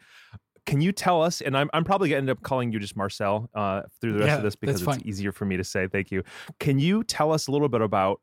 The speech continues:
Speaker 1: kind of, just, just real quick, you don't have to tell us your whole life story. I'll ask you all these questions, but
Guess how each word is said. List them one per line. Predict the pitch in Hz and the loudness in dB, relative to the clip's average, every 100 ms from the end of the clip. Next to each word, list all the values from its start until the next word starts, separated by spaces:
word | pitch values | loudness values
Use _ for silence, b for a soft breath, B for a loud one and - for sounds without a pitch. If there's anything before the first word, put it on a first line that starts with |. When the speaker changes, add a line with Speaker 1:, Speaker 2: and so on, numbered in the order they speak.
| _ | _
Speaker 1:
kind | - 107 | -8 -6
of, | 98 - | -6 -8
just, | 196 - - | -8 -8 -6
just | 202 - | -6 -2
real | 226 | -2
quick, | - 110 | -2 -2
you | 180 | -2
don't | 190 | -2
have | |
to | 190 | -2
tell | 190 | 0
us | |
your | 175 165 | 2 2
whole | |
life | 135 135 | 2 0
story. | - 113 | 0 0
I'll | 113 107 | 2 2
ask | 117 - | 0 -2
you | 113 | -4
all | |
these | 107 | -2
questions, | 110 104 101 | -4 -4 -6
but | 95 101 | -2 -2